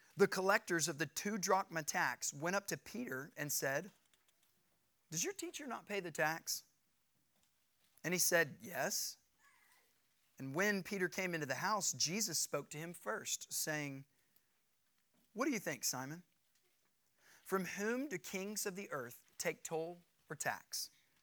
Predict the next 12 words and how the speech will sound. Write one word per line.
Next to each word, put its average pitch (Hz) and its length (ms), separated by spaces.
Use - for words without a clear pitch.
From 170 200
their 160 120
sons 165 680
or 143 220
from 185 280
others?" - 600
And 156 160
when 147 160
Peter 143 260
had 135 140
said, 135 320
"From 131 220